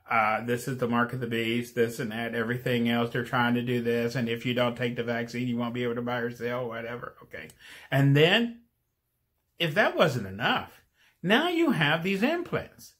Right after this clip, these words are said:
Okay. Now, people are saying, "Why do people want implants?"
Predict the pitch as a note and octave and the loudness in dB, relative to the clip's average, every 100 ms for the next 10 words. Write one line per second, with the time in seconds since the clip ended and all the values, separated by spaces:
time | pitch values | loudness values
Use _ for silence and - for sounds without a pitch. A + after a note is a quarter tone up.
0 | _ _ _ - A2+ G2 - D2+ _ C#3+ | _ _ _ -4 -2 -2 -8 -16 _ 0
1 | D3 C#3+ A3 A3+ E4 D4+ - - F#3 F3+ | 2 4 2 2 4 6 4 2 0 2
2 | F#3 A3 D#4+ E4+ E4+ C#4+ B3 B3 A3+ - | 2 4 4 2 2 2 0 2 2 0
3 | - D#3 F3+ F3 - D#3 C#3 - - _ | -10 -4 -2 -2 0 -2 -2 -12 -16 _
4 | - | -20